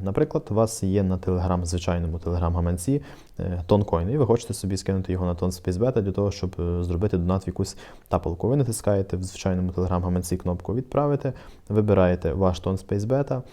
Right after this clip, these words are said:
вибираєте яку монету, вказуєте суму, натискаєте «Далі» і все. І монети пішли у вас з звичайного Telegram гаманця,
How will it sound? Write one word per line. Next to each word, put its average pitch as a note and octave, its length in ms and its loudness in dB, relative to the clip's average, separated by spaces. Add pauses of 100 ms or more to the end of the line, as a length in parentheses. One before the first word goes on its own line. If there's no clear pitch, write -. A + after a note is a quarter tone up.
(280)
вибираєте G2 480 4
яку G2 180 0
монету, C#3 440 0
вказуєте G2+ 500 -2
суму, D#3 320 0
натискаєте G#2 540 -2
«Далі» B2 320 2
і - 20 2
все. F2 300 -4 (120)
І E3+ 100 -2
монети A#2+ 340 2
пішли G#2 280 -2
у G2+ 60 0
вас G2+ 300 0
з F#2+ 260 4 (260)
звичайного F#2+ 500 0
Telegram B2+ 360 2
гаманця, D3 460 2